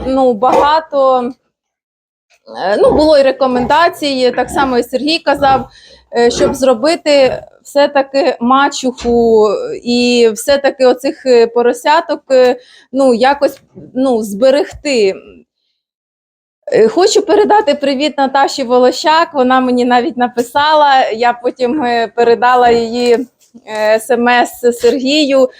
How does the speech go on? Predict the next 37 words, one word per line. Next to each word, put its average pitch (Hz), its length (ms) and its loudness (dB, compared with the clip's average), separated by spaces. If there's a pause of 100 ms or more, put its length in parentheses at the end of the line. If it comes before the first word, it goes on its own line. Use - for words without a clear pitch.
(840)
Кажу: 277 460 2
от 330 220 2
вона 269 240 0
каже: 269 320 0
робіть 240 320 -2
мачуху 294 600 -4
і 262 80 0
все, 302 280 0
подумайте, 277 680 0
як 254 260 2
це 277 80 -4
можна 247 340 -2
зробити. 254 560 -2
Я 247 200 2
дуже 240 320 -4
вдячна, 269 500 -2
тому 247 260 -4
що, 254 160 -2
ну, 247 180 -4
дійсно 233 580 -2
дуже 285 340 -4
класна 247 480 0
ідея. 196 560 2 (300)
Що 330 220 -2
вона 320 240 0
запропонувала? 269 800 0
Вона 247 220 -2
каже: 277 300 -2
у 269 40 2
вас 285 200 0
там 269 180 -2
є 262 220 0
величенькі 254 600 -2
поросятка, 254 840 0
ось 208 240 -2
у 220 60 -8
Кнопи, 202 540 -2